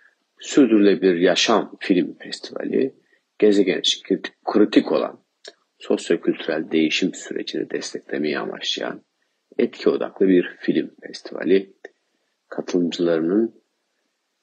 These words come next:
değişimin öncüleri olarak görüyorlar. Onları güçlendirmeyi, ilham vererek ve empati uyandırarak harekete geçirmeyi hedefleyerek seçkilerini hazırlıyorlar. İki bin sekizden bugüne kadar her sene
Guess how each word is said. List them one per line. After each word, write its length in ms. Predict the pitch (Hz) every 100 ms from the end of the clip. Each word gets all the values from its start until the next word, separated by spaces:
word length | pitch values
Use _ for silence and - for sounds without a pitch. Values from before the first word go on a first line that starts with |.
| _ _ -
değişimin 840 | 95 98 110 104 - 143 156 - -
öncüleri 420 | 104 104 110 113
olarak 560 | 101 - - - - _ _ _ _ _ -
görüyorlar. 800 | 69 65 58 60 80 92 - - _ - _ _
Onları 340 | - 85 80 82
güçlendirmeyi, 840 | - - 65 64 - 65 73 87
ilham 440 | - 80 82 90
vererek 500 | 71 55 50 - - -
ve 60 | 71
empati 480 | 73 - 73 - 87
uyandırarak 640 | - - 50 - - _ _ _ _
harekete 500 | - 85 - - 76
geçirmeyi 640 | 69 - - 58 58 - _ _ - - _
hedefleyerek 840 | - - - - 57 78 - - _ _ _ _ _ _
seçkilerini 600 | - - - - 60 -
hazırlıyorlar. 800 | - - - - 60 80 87 92 - _ _ _ _ -
İki 260 | - -
bin 100 | -
sekizden 720 | - - 95 - 67 65 60 -
bugüne 360 | 85 82 -
kadar 340 | - - - -
her 200 | - 95
sene 540 | - - 65 - -